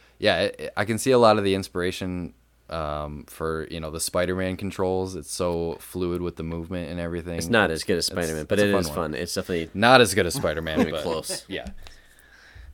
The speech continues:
Speaker 1: But the fucking, the conceit of that game is so crazy that this energy drink turns a bunch of fucking people into mutant zombies that are just, uh,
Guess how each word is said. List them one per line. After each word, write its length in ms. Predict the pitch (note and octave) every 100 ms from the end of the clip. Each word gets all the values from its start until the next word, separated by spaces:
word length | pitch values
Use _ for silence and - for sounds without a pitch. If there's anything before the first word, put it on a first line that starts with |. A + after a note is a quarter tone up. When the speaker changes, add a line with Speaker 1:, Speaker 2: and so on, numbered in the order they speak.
| - - - - - A2
Speaker 1:
But 220 | G2+ F2+
the 100 | A2
fucking, 400 | - A#2+ C3+ G#2
the 100 | A2
conceit 380 | B2+ A#2 D3 B2+
of 60 |
that 160 | G2+ F#2
game 200 | F#2+ F2+
is 100 | E2+
so 140 | G2 F2+
crazy 420 | F#2+ E2+ E2 E2
that 240 | D#2+ -
this 160 | F#2 E2+
energy 360 | E2+ F#2+ F2+ E2+
drink 280 | F2+ F2
turns 340 | - F2+ F2 D#2+
a 120 | E2+ D2 - _
bunch 220 | F2 D#2+
of 100 | E2+
fucking 320 | F2 E2 E2
people 280 | D#2+ E2 E2
into 180 | D#2+ E2
mutant 440 | D#2+ E2 - E2
zombies 600 | F2 E2 D#2+ E2+ D#2+ - D#2+ -
that 160 | D#2+
are 140 | D#2+ D#2
just, 320 | D#2+ - -
uh, 380 | D#2 D#2+ D#2+ D#2+